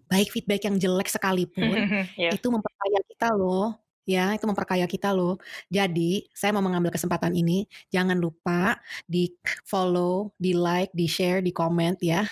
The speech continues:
Speaker 1: Abjad Tersirat dan Janda Bercanda ya. Dan
Speaker 2: Yes.
Speaker 1: jangan lupa di-, di-komenin, dibilang, Oh, mau dong denger dari Janda Bercanda apaan aja sih yang, eee, pertanyaan lainnya.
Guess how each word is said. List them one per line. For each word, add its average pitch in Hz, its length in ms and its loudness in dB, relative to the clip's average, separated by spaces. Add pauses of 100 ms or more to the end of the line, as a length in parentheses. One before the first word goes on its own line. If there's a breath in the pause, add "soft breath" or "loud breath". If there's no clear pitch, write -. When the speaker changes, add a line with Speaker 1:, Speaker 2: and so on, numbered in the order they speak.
(160)
Speaker 1:
Abjad 175 340 0
Tersirat 180 540 -2
dan 170 140 0
Janda 165 200 2
Bercanda 165 540 0
ya. 175 180 2
Dan 175 140 -8 (380)
Speaker 2:
Yes. 196 80 2
Speaker 1:
jangan 190 180 0
lupa 180 180 0
di-, 185 140 2 (320)
di-komenin, 208 640 0
dibilang, 180 380 0 (340 loud breath)
Oh, 262 160 0
mau 247 200 0
dong 277 340 -2 (460 loud breath)
denger 202 320 0
dari 175 560 0
Janda 170 160 0
Bercanda 175 320 0
apaan 170 240 -2
aja 180 160 2
sih 233 240 0
yang, 170 320 0
eee, 165 260 0 (220)
pertanyaan 180 320 0
lainnya. 180 320 2